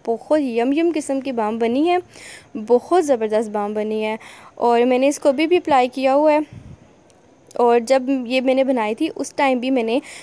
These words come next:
इसको अप्लाई <laughs> किया था। ये देख सकते हैं कि मैंने इसको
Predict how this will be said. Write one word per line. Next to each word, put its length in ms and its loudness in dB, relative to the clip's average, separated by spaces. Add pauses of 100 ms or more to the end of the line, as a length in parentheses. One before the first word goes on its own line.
(140)
इसको 200 0
अप्लाई 360 4
<laughs> 80 -4
किया 280 2
था। 180 2
ये 300 2
देख 160 -4
सकते 260 -4
हैं 200 2
कि 100 -2
मैंने 300 0
इसको 360 0